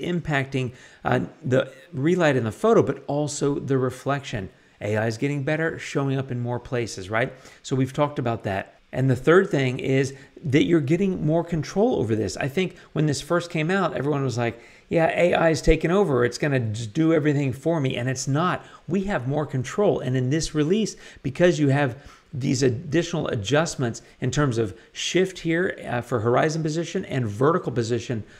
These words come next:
in the sky orientation area, these are allowing you to better control that reflection and how it looks in your photo.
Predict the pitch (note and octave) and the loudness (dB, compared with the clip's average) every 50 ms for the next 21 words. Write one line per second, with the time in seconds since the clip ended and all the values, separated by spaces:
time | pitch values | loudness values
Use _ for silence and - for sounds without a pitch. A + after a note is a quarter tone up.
0 | - - - B2 A#2 G#2 - - - C#3 C#3 - - C#3+ C#3 C3+ B2+ - C3 B2+ | -16 -6 -4 -2 -2 -2 -2 -2 0 0 0 0 0 0 0 0 0 0 0 0
1 | D3+ D3 - F3+ F3+ - - E3 E3+ F3+ G3 F#3+ - - - - - - - _ | 0 0 -4 -8 -6 -4 -2 0 0 0 0 -2 -4 -10 -20 -20 -20 -20 -8 _
2 | - F3+ F#3 E3+ E3+ D3+ C3+ C3 C#3 D3 E3 E3 D#3+ D3+ C#3 B2+ A2 G#2 G2+ B2 | 2 2 4 4 4 4 4 4 2 2 2 0 0 0 0 0 0 0 0 0
3 | C#3 C#3+ B2+ C3+ - D#3 C3+ - - D3+ D3 C#3+ C#3+ C#3+ - A2+ A2 - - E3+ | 0 0 0 -2 -2 -4 -4 -2 -2 0 0 0 0 0 -2 -4 -6 -2 -4 -4
4 | F3 E3+ - - A3 F3 - - - - _ - - D3+ C#3+ B2+ A2 B2+ D3+ D#3 | -4 -2 -4 -6 -6 -6 -8 -14 -20 -18 _ -6 -2 -2 0 0 0 0 0 2
5 | D3+ C#3+ - B2+ C3+ D#3+ G3 F#3+ - - - - - E3+ D#3+ D3 C#3 C3+ C3+ B2+ | 2 2 2 0 2 2 2 2 2 -2 -6 -10 -6 -4 -2 -2 0 2 2 0
6 | B2 - - - F#3+ G3 F3+ C3+ A2 G2 | 0 -2 -2 0 0 2 2 2 0 -2